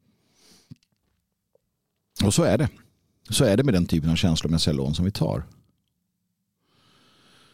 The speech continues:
Men jag gör det i alla fall och jag vet att om du är som jag så gör du det också i alla fall.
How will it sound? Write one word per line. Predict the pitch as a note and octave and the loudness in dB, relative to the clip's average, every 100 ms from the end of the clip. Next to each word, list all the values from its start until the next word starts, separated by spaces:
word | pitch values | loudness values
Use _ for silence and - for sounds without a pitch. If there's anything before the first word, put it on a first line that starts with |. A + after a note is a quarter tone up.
| _ _ _ _ | _ _ _ _
Men | D#3+ F#3 E3+ | 0 2 2
jag | D3 | 2
gör | A3+ D3 | 2 2
det | |
i | A#2 | 2
alla | A2+ | 0
fall | A#2 - E3 | 0 -2 0
och | D#3 | 0
jag | D3+ | 0
vet | D3+ C#3+ | 0 0
att | C#3 | 0
om | C#3+ | 2
du | B2+ A2 | 4 2
är | C#3+ | 2
som | - C#3 | 0 2
jag | D#2+ G#2 | 2 2
så | C#3+ | 4
gör | C3 | 4
du | G2+ | 2
det | B2 | 2
också | E3+ - - | 0 -2 -2
i | |
alla | - - | -2 -4
fall. | - - | -4 -4